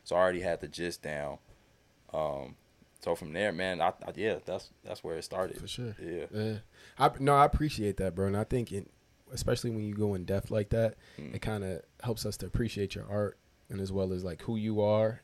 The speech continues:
Speaker 2: And, you know, you drive a lot of connecting forces. Like, there's, you, you, you know, uh, one of the people who came on my show last season, shout out to Vaughn, like, said to
Speaker 1: Mm.
Speaker 2: me something that's really stuck with me. It's like, you never know who you can relate to.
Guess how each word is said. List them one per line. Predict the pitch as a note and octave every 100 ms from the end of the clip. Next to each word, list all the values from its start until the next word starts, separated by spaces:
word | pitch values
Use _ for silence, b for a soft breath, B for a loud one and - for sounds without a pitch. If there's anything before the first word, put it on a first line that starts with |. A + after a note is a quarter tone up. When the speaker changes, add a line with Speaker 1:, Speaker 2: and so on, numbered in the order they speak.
| _ -
Speaker 2:
And, | G2 G2+ -
you | -
know, | B2 A2+
you | A#2 B2+ -
drive | - C3 C#3+
a | A#2
lot | A#2 A#2+
of | G#2
connecting | - G2+ A2 - G2
forces. | F#2 G#2+ G#2+ - F2+
Like, | F#2 F2 B B B
there's, | - D3 A2+
you, | B2 C#3+ B2
you, | B2 - -
you | A2+
know, | G2+ F#2+
uh, | F#2+ F2 F2 -
one | G#2+
of | A2
the | G2 F2 -
people | - A2 F#2+
who | F#2+
came | G2+ F#2+
on | F#2
my | F#2
show | - G2
last | G2+ G2 F#2
season, | - F2+ G2 G#2
shout | - G2+
out | F2+
to | F#2
Vaughn, | F#2+ G#2 G2 F#2 B B B B
like, | G#2 F#2+
said | G#2+ G2
to | G2
Speaker 1:
Mm. |
Speaker 2:
me | F#2+
something | F#2 G#2 F#2+ F#2
that's | F#2 -
really | G#2+ F#2+
stuck | - G#2+ G2
with | F#2+
me. | F#2+
It's | F#2 F2
like, | G2 F#2 - b b b _
you | G2+
never | G#2 B2 A#2
know | A#2 A2 A2 G2+ G2
who | A#2
you | A2+
can | A2+ G#2
relate | G#2 G#2+ A#2 A2
to. | G2 -